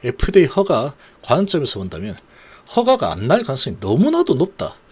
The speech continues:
이런 상황인데 지금 이렇게 흘러가고 있는데, 아, 허가 나, 허가 나. 이런 바람잡이 같은 사람들의 말을 들어서는, 어, 안 됩니다. 이게 뭐 허가가 안 났을 때 한 삼십 프로 빠진 거 각오하지 뭐. 이 정도면은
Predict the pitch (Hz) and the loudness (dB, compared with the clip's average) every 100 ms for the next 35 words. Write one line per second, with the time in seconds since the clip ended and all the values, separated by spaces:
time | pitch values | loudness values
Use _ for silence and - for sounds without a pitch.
0 | - - _ - 233 294 311 302 214 208 | -20 -20 _ -4 0 4 4 4 4 4
1 | 185 117 95 135 - 131 196 277 262 - | 2 0 -2 -2 -2 -2 -2 -4 -4 -4
2 | 120 - _ _ - 240 226 139 135 101 | -4 -8 _ _ -6 0 2 2 -2 -6
3 | - - - - 117 254 262 175 147 202 | -8 -12 -16 -10 -2 0 2 0 -2 -2
4 | 160 71 - - - - - 233 277 240 | -4 -6 -12 -20 -20 -18 -6 0 0 0
5 | - 151 226 262 254 175 - 170 - 135 | 0 0 2 2 2 2 0 -4 -2 -4
6 | 147 135 78 95 123 - 208 254 - 80 | -2 -4 -4 -6 -6 0 0 2 -4 -8
7 | 98 143 - - - - - 82 82 82 | -10 -12 -18 -20 -20 -20 -20 -18 -16 -18
8 | - - - 82 87 175 311 - 92 156 | -20 -20 -14 -8 -2 0 0 -2 -6 -10
9 | - _ - - 226 226 185 147 135 226 | -16 _ -14 -6 0 2 4 2 0 -2
10 | 226 151 110 160 104 - 98 - _ _ | 0 0 -2 -6 -8 -8 -10 -10 _ _
11 | - - - 151 - 294 254 208 - 208 | -20 -16 -6 -2 -2 -2 -4 -4 0 0
12 | 208 135 127 156 170 98 73 - - - | 0 -2 -2 0 -2 -4 -12 -20 -12 -2
13 | 180 320 392 415 277 160 | 2 2 4 4 4 -2